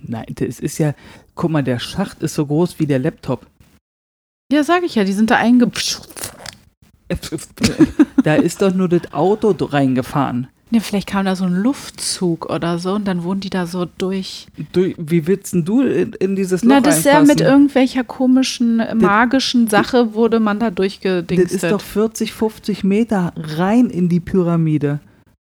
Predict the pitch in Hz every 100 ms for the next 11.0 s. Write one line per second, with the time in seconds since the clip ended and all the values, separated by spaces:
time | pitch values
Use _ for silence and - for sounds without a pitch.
0 | _ - 170 190 - 202 185 175 170 247
1 | 254 240 233 220 170 160 156 160 240 -
2 | - 262 240 233 - 214 226 202 - 156
3 | 147 147 135 - - 147 139 82 - -
4 | 107 85 - 160 160 160 160 156 151 143
5 | _ _ _ 185 160 156 180 - 185 175
6 | 175 160 160 - 165 175 170 165 160 160
7 | - 143 143 160 156 151 - 135 135 -
8 | - - - - - 143 127 - 147 143
9 | 131 127 139 139 113 113 117 135 131 -
10 | - - 147 - - 139 135 127 131